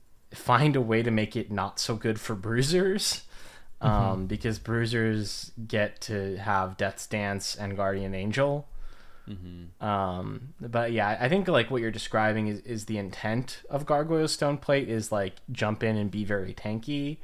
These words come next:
Speaker 1: but you're just, it's, it's not as good as, like,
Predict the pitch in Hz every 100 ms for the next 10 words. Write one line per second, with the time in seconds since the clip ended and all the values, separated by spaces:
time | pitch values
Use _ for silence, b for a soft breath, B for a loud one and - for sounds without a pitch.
0 | B B B B - 123 113 107 - -
1 | 143 120 110 - 104 - - - - -
2 | - - - - - - 139 131 - 135
3 | 127 117 98 95 - 95 92 95 - -